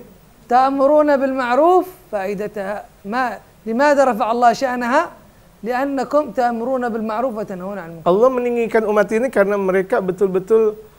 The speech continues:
Speaker 2: memerintahkan kebaikan. Di mana saja mereka berada, kebaikan, kebaikan, kebaikan, kebaikan.
Speaker 1: Wa tu'minuna billah.
Speaker 2: Dan menjauh, dan melarang kemungkaran, dan kalian beriman kepada Allah Subhanahu wa taala.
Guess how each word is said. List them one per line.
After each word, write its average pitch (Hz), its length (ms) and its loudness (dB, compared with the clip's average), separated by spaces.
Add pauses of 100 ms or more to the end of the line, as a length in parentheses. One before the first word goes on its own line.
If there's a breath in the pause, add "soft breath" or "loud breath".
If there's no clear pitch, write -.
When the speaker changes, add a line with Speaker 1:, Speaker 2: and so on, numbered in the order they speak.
(140)
Speaker 2:
memerintahkan 220 800 -2
kebaikan. 254 480 0
Di 180 80 0
mana 208 160 -2
saja 226 240 -2
mereka 220 320 0
berada, 180 320 0
kebaikan, 160 400 -2
kebaikan, 156 480 -2
kebaikan, 170 480 -4
kebaikan. 165 400 -4 (400)
Speaker 1:
Wa 196 160 -14
tu'minuna 285 640 -2
billah. 220 400 -2 (240)
Speaker 2:
Dan 165 320 0
menjauh, 190 640 4
dan 202 240 0
melarang 226 400 2
kemungkaran, 220 720 -2
dan 165 160 0
kalian 160 240 0
beriman 185 320 -2
kepada 156 320 -4
Allah 147 160 -4
Subhanahu 131 320 -6
wa 123 80 -10
taala. 117 240 -8